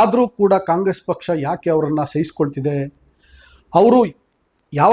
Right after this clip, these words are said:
ಕಾರಣಕ್ಕೋಸ್ಕರ ಹಂಗ್ ಮಾಡ್ತಿದ್ದಾರೆ? ಯಾರಾದ್ರೂ ಅವರಿಗೆ ಕುಮ್ಮಕ್ಕು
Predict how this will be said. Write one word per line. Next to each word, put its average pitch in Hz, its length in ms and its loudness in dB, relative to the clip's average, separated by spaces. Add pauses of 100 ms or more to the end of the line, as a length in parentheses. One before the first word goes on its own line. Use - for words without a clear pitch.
(120)
ಕಾರಣಕ್ಕೋಸ್ಕರ 254 640 2
ಹಂಗ್ 175 200 2
ಮಾಡ್ತಿದ್ದಾರೆ? 175 440 2 (540)
ಯಾರಾದ್ರೂ 202 480 4
ಅವರಿಗೆ 190 220 2 (160)
ಕುಮ್ಮಕ್ಕು 214 380 -2